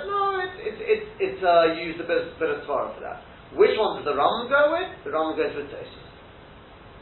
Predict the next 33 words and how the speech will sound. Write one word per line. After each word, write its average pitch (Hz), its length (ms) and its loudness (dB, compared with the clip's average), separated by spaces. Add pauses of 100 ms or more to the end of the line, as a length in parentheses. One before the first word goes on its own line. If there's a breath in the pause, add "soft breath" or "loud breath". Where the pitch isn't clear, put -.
(840)
And 143 100 -6
that's 240 300 2
the 170 100 4
Hechuk. 214 480 2
Why? 214 320 6
Because 180 160 0
the 185 40 0
Rambam 185 200 2
passes 202 320 0
out 156 160 0
the - 60 -10
Talmud 190 220 0
of 156 100 -4
Mishnah, - 480 0 (880)
and 151 140 -4
yet 170 80 0
when 156 160 -2
it - 40 -8
comes 202 200 0
to 214 80 -8
Shabbos, - 280 2
it - 40 -14
says 214 160 2
you're 196 160 0
chayav 190 320 2
all 175 120 -2
eight. 139 240 -2 (840)
All 214 160 4
eight 196 240 4
that 170 160 2
have 160 220 0
a - 80 -10
skin. - 320 -2